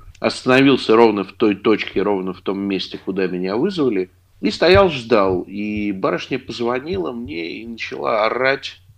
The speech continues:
о том, что она меня не видит, я стою совсем, видимо, не в том месте, где надо, где я, почему меня нет. Я пытался ее перебить и с-, ну,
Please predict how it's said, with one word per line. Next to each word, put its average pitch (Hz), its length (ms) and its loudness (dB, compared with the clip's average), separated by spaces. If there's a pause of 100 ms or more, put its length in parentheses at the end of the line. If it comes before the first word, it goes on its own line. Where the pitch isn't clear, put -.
о - 40 -12
том, 101 160 -2
что - 180 -4
она 101 160 -2
меня 98 260 -2
не 101 200 -2
видит, 147 400 -2
я 104 120 0
стою 101 360 -2
совсем, 95 480 -4
видимо, 92 280 -4
не 92 120 -6
в - 80 -12
том 95 200 0
месте, 98 680 0
где 95 300 -2
надо, 131 520 4
где 107 380 2
я, 143 180 2
почему 120 400 -4
меня 104 240 -4
нет. 202 240 0
Я 131 100 0
пытался 131 420 -6
ее 113 100 -2
перебить 117 560 -4
и - 20 -10
с-, - 240 -10
ну, - 380 -8